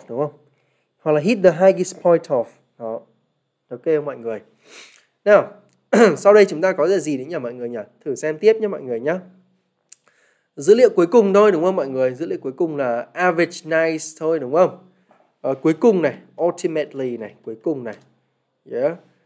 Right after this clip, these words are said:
Cái gọi là average night đúng không? Average nights, ờ, per visit chứ, per visit.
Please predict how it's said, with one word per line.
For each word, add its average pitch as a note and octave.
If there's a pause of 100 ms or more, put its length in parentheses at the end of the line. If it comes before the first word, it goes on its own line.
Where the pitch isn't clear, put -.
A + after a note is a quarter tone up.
(260)
Cái B2
gọi D#3+
là C3
average E3+ (100)
night D#3+
đúng B2
không? D3
Average C#3+ (600)
nights, C#3
ờ, B2 (160)
per C#3+
visit C#3
chứ, C3 (180)
per C3
visit. A#2+